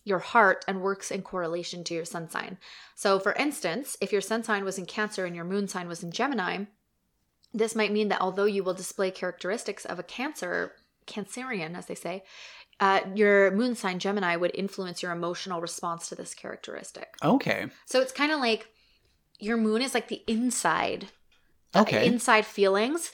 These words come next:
Speaker 2: Yeah.
Speaker 1: which kind of come out and influence the way that you interact with the world. So for ins-, instance,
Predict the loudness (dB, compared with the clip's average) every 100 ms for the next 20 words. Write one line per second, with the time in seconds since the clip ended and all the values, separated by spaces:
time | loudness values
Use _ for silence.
0 | -2 4 6 6 2 -2 0 0 -2 -2
1 | 2 4 2 0 -4 -2 0 -2 -6 -12
2 | -16 _ _ _ _ _ _ _ 2 2
3 | 2 0 0 0 2 2 2 -2 -4 -4
4 | -2 -2 -4 -6 -2 -2 -2 -2 -2 -2
5 | -4 -6 -4 -4